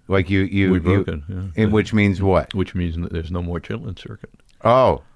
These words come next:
Speaker 1: so they had a hold on the black audience,
Speaker 2: Yeah.
Speaker 1: and they had a, a monopoly on the venues.
Speaker 2: They had, what they had is a monopoly on the black artists who were successful. Um, so if you were a Teddy and you came into,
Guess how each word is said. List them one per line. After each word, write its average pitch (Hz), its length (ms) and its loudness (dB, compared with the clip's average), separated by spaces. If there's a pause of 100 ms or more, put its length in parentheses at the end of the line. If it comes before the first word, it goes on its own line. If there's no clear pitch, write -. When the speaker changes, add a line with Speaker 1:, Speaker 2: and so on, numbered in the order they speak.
(140)
Speaker 1:
so - 180 0
they 123 160 4
had 131 140 4
a 104 80 2
hold 127 300 4
on 107 100 2
the 101 60 0
black 104 320 2
audience, 98 580 2
Speaker 2:
Yeah. 82 240 -4
Speaker 1:
and 98 220 2
they 101 80 4
had 104 180 4
a, 92 220 4
a 98 60 2
monopoly 101 640 2
on 87 140 2
the 85 40 0
venues. 95 260 0
Speaker 2:
They 123 120 4
had, 135 200 4
what 143 160 0
they 156 120 2
had 139 240 -2
is 120 100 -4
a 120 60 0
monopoly 104 640 2
on 85 140 0
the 82 60 -2
black 85 360 6
artists 80 400 0
who 80 120 -4
were 80 80 -4
successful. - 680 -8 (600)
Um, 82 340 -6 (320)
so 87 220 -2
if 87 100 -4
you 107 120 2
were 104 100 4
a 95 60 4
Teddy 95 460 0
and 85 100 -4
you 87 100 -4
came 87 320 -4
into, 82 640 -6